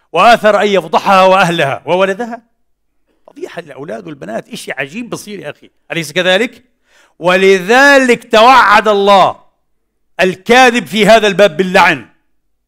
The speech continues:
لماذا؟ لأن المندوحة قائمة في حال الصدق، وهذا معنى قولي نستطيع أن نتلمس النكتة، روح النكتة،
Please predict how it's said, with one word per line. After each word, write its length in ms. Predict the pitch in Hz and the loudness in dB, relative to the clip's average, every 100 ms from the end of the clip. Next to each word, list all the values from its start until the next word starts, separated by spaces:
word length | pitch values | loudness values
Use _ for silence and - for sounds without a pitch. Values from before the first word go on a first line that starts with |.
| _ _ _ | _ _ _
لماذا؟ 320 | 170 196 165 156 | -6 -4 -2 -2
لأن 240 | 170 190 | -4 -4
المندوحة 460 | 185 175 196 - 196 | -6 -6 -8 -4 0
قائمة 400 | 254 277 269 202 | 2 0 0 -2
في 120 | 233 | 0
حال 180 | 285 285 | 0 0
الصدق، 500 | - 320 240 - _ _ _ _ _ | -2 -4 -4 -12 _ _ _ _ _
وهذا 220 | 151 220 | -8 -6
معنى 340 | 208 214 208 175 | -6 -8 -8 -8
قولي 640 | - 220 165 147 202 - _ _ _ _ _ _ _ _ | -4 -4 -6 -12 -12 -16 _ _ _ _ _ _ _ _
نستطيع 640 | 147 - 165 143 240 247 196 | -20 -14 -14 -10 -8 -8 -8
أن 100 | 185 | -10
نتلمس 800 | 156 180 240 254 202 180 - - | -6 -2 -2 -2 -6 -6 -8 -10
النكتة، 540 | 185 180 240 - 170 | -10 -8 -10 -8 -8
روح 380 | 120 220 269 190 | -4 -2 -2 -4
النكتة، 500 | 214 202 - 190 | -8 -10 -6 -6